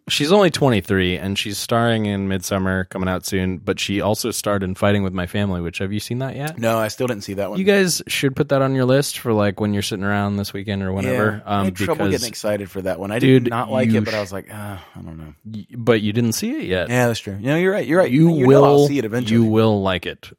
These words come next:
Speaker 2: I see
Speaker 1: It
Speaker 2: it.
Speaker 1: is way better than you think it is.
Speaker 2: Okay.
Speaker 1: Uh, or could be.
Speaker 2: Fair enough.
Speaker 1: Um, but anyway, she stars in that. She's very young still, and I think she's one to look out for 'cause, uh,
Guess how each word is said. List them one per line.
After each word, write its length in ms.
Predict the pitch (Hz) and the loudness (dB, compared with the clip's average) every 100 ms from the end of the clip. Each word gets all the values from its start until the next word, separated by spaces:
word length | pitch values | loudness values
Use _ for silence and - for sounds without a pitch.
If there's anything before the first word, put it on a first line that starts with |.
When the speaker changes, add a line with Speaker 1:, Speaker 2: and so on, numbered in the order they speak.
| - | -8
Speaker 2:
I 20 | |
see 140 | 107 | -2
Speaker 1:
It 60 | 104 | 0
Speaker 2:
it. 60 | 104 | 2
Speaker 1:
is 460 | 101 95 87 - - _ - | 0 -2 -6 -10 -14 _ -8
way 260 | 101 113 | 0 2
better 340 | 110 101 98 92 | 2 2 2 0
than 180 | 90 90 | -2 -4
you 120 | 90 | -4
think 360 | - 90 82 - | -4 -6 -8 -10
it 100 | 90 | -10
is. 400 | 78 87 - - - | -8 -12 -14 -16 -14
Speaker 2:
Okay. 200 | 101 92 - _ - | -8 -8 -10 _ -10
Speaker 1:
Uh, 300 | 95 90 76 | -6 -6 -4
or 160 | 87 | -6
could 280 | 85 - 90 | -6 -8 -8
be. 320 | 87 78 76 _ - | -8 -8 -10 _ -10
Speaker 2:
Fair 140 | 98 | -8
enough. 180 | 90 90 | -6 -4
Speaker 1:
Um, 240 | 92 92 | -2 0
but 120 | 98 | 2
anyway, 180 | 113 101 | 2 2
she 160 | 92 - | -2 -4
stars 380 | - 135 135 113 | -4 -2 0 0
in 140 | 92 | -2
that. 380 | 95 95 98 98 | 0 2 0 -2
She's 220 | - 92 90 | -8 -12 -4
very 240 | 98 90 | -2 0
young 200 | 90 90 | -2 -4
still, 280 | - 95 90 | -6 -6 -6
and 160 | 85 | -6
I 80 | 85 | -10
think 260 | - 85 82 | -10 -12 -10
she's 320 | - 90 85 | -10 -10 -12
one 300 | 87 87 85 78 | -12 -12 -12 -10
to 100 | 87 | -10
look 180 | 85 | -6
out 160 | 90 85 | -4 -4
for 240 | - 87 | -4 -6
'cause, 460 | 80 - 80 - - _ - | -8 -12 -12 -12 -14 _ -8
uh, 240 | 80 67 | -6 -8